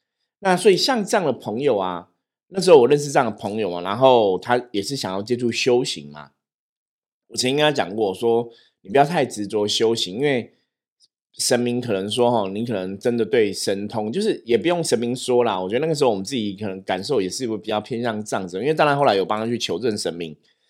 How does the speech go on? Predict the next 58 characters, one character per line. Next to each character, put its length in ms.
因 100
为 120
你 120
自 100
己 80
感 120
觉 100
说， 140
哎， 80
他 160
好 80
像 160
很 100
想 160
要 80
得 160
到 200
神 400
通， 260
你 80
知 60
道 180
吗？ 240
那 80
种 100
感 160
觉 100
是 160
非 140
常 300
强 400
烈 200
的 140
吼。 300
那 380
可 120
能 200
我 60
们 140
就 80
去 100
问 220
神 160
明， 180
神 140
明 140
可 80
能 80
就 80
讲 180
说， 160
这 140
个 80
人 120
可 120
能 320
内 180
心 500